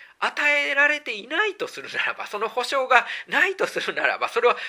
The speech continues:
大変なことですよね。えー、彼自身がそこに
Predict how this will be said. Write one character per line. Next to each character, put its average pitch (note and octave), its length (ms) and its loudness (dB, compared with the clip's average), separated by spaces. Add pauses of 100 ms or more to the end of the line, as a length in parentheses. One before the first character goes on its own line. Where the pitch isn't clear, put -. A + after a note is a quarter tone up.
(100)
大 D4+ 240 4
変 D#4 140 0
な - 80 -6
こ G3 100 -2
と - 100 -4
で - 120 -8
す - 120 -14
よ - 80 -16
ね。 - 360 -12 (1600)
え D#3 380 8
ー、 D3+ 60 6
彼 A3+ 260 4
自 G#3+ 180 -4
身 F#3 80 2
が D3 100 0
そ F3+ 180 -2
こ F#3+ 80 2
に D#3 80 -8